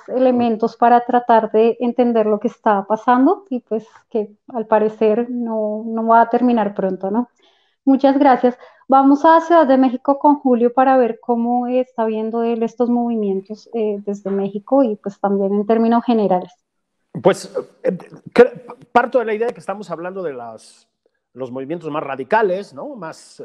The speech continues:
Speaker 2: más integristas, diría yo. Em, de-, decididamente no van a contribuir a la creación de sociedades más libres ni más igualitarias tampoco, ¿eh? Decididamente no. Mira, en México,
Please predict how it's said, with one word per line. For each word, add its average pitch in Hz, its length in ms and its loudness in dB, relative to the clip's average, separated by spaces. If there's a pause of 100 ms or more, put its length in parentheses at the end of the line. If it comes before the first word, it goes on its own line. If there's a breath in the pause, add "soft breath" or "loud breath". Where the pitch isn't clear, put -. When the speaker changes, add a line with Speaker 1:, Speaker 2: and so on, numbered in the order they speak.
(140)
Speaker 2:
más 143 200 -14
integristas, 151 800 -6
diría 135 300 -4
yo. 185 300 -2 (720 soft breath)
Em, 147 520 -8 (380)
de-, 151 280 -2 (240)
decididamente 180 1300 -4 (120)
no 123 300 -8
van 190 160 0
a 185 60 -8
contribuir 170 540 -4 (220)
a 196 380 -4
la 143 160 -6
creación 143 320 -16
de 190 60 -20
sociedades 160 340 -12
más 165 180 -12
libres 214 320 -8
ni 143 100 -8
más 208 200 -6
igualitarias 170 640 -4
tampoco, 95 500 -12
¿eh? 180 220 -18
Decididamente 180 880 -6
no. 117 260 -18
Mira, 196 200 -4 (720 soft breath)
en 175 220 -2
México, 277 640 -2